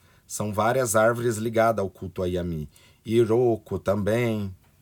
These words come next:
e tem muitas, né? Então essas três árvores são uma das principais,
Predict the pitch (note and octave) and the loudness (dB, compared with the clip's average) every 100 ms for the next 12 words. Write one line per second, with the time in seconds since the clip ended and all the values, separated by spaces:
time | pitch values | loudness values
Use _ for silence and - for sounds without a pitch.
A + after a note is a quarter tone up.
0 | _ - - G2+ B2+ B2 B2+ D3 B2+ - | _ -20 -10 -6 -2 0 2 2 0 -4
1 | D2+ D#2 F2 B2+ E3 _ - - _ - | -8 -6 -4 -4 -8 _ -20 -20 _ -8
2 | - A#2 B2 - A#2 - B2 C3+ A#2 B2 | 0 2 2 0 -2 0 0 4 4 4
3 | B2 C#3+ - B2+ B2+ B2 F#2+ G#2+ A#2+ A#2+ | 2 -2 -2 -2 -4 -6 -4 -4 0 2
4 | - A#2+ B2+ - - G#2+ F#2+ E2 - | 0 0 -4 -4 -2 0 0 -2 -8